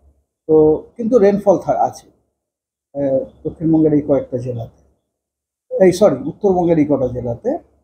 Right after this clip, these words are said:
এবং উত্তরবঙ্গের এই কটি জেলাতে, আহ, সতর্কবাণীও আছে, সতর্কবাণীও আছে, থান্ডারস্টর্ম, রেন। আজকে তো হেলেরও থান্ডারস্টর্ম আছে, এই হেলেরও ওয়ার্নিং আছে, ঝোড়ো হাওয়া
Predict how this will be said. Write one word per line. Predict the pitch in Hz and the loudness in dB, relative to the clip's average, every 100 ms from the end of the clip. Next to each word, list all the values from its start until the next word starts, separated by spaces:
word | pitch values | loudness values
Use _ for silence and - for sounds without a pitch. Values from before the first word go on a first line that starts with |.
| _ 151 | _ -8
এবং | 160 147 | -4 -4
উত্তরবঙ্গের | 160 - 185 196 196 208 202 - _ _ _ _ - | -4 -2 0 0 2 2 2 -4 _ _ _ _ -2
এই | 175 175 | -2 0
কটি | 202 208 185 | 0 0 0
জেলাতে, | 170 190 190 - 202 202 - - _ _ _ _ 143 | 2 4 2 0 0 0 -2 -10 _ _ _ _ -8
আহ, | 143 139 139 - _ _ _ - | -6 -4 -8 -10 _ _ _ -8
সতর্কবাণীও | 160 196 196 214 214 220 202 | -4 -2 0 2 4 4 2
আছে, | 123 - - _ _ _ _ _ - | 0 -4 -18 _ _ _ _ _ -12
সতর্কবাণীও | 156 175 175 170 175 170 143 | -8 -6 0 2 4 4 2
আছে, | 135 - 254 - _ _ _ _ _ _ - | 0 -2 -8 -8 _ _ _ _ _ _ -8
থান্ডারস্টর্ম, | 147 151 - 156 151 151 156 - _ _ - | -2 -2 -2 2 4 4 0 -8 _ _ -4
রেন। | 151 156 151 156 - _ _ _ _ _ _ _ - | 2 2 2 -2 -10 _ _ _ _ _ _ _ -2
আজকে | 156 147 185 | -2 0 -4
তো | 190 | -4
হেলেরও | - 175 214 208 | -2 2 2 2
থান্ডারস্টর্ম | 202 170 170 - 160 151 135 | 0 -2 -2 -2 2 2 2
আছে, | - | -4
এই | 285 311 170 | -10 0 2
হেলেরও | 143 175 208 208 190 | 2 0 2 2 4
ওয়ার্নিং | 170 156 151 147 | 4 4 2 2
আছে, | 139 165 285 - _ _ _ _ _ _ _ - | 0 -6 -12 -12 _ _ _ _ _ _ _ -2
ঝোড়ো | 165 180 | 2 4
হাওয়া | - 151 151 151 | 4 6 4 2